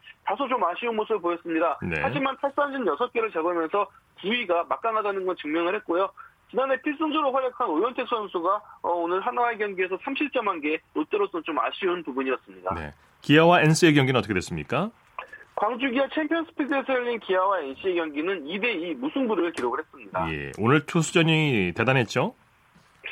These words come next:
Speaker 1: 그렇습니다. 기아는 뭐 양현종, 엔씨는 에디 버틀러,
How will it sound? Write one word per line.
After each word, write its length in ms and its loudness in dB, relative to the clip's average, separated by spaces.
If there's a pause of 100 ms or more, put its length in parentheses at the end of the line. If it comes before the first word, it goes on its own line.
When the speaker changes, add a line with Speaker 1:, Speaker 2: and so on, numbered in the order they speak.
(100)
Speaker 1:
그렇습니다. 600 0
기아는 400 0
뭐 140 0
양현종, 500 0
엔씨는 400 -2
에디 140 -2
버틀러, 460 0